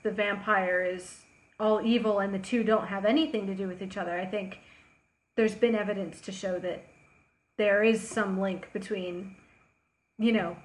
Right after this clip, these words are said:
the personality and the personality of the vampire. But it, it, that doesn't seem to be true from what we've seen of,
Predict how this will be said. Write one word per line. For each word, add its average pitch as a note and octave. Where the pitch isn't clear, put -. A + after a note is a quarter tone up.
the A3+
personality G3+
and G3
the F#3
personality F#3
of F3
the F#3+
vampire. F#3+
But -
it, -
it, A#3
that G#3+
doesn't A#3+
seem A#3+
to A#3
be G#3
true A#3+
from A3
what G#3+
we've G#3
seen A3
of, G3